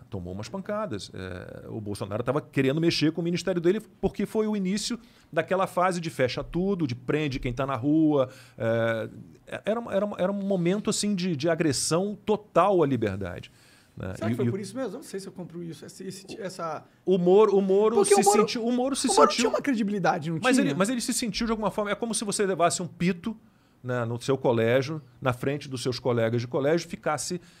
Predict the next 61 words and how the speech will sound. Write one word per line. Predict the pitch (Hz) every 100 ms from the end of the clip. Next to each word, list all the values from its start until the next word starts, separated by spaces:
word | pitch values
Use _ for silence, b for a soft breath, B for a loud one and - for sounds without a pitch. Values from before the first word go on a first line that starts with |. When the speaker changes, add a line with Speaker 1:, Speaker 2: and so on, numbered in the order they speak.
| b b
Speaker 1:
com | 143
vergonha | 147 165 156 185 214
e |
pedisse | 220 175 -
pra | 220
sair | - 214
do | 208
colégio. | 233 190 135 120 -
Chegasse | 135 127 120
em | 139
casa, | 131 147
no, | 170
no | 165
caso | 180 175
dele, | 175 202
ele | 214
pediu | 214 233
pra | 247
sair | 277
do | 254
governo. | 294 285 233 117 b b b b b b -
É, | 110 117
então, | 120 120 311 311 - _ -
assim, | - 226 123
tomou | - 202 247
Speaker 2:
Eu |
não | 262
Speaker 1:
um |
pito, | - 269 254
tomou | - 262 285
um |
pito. | 269 247 262 - b b
Speaker 2:
Você | - - 226
tá | 269
falando | 254 240
Speaker 1:
Mas | 226
Speaker 2:
que |
foi | 247
uma | 254
inf-, | -
infantilidade | 240 247 - 226 196 175
a | 175
forma | 180 180
com | 160
que | 196
ele |
agiu? | 196 165 151 127 -
Speaker 1:
Eu, | 320 311
eu, | 247 190
eu | 170
sempre, | - 190 185
eu | 135
sempre | 120 170 170
fui | -
um | 147
grande | 117 135 156
admirador | 135 127 113 107 123
do | 120
juiz | 123 117 120 131
Sérgio | 110 107 95
Moro | 95 110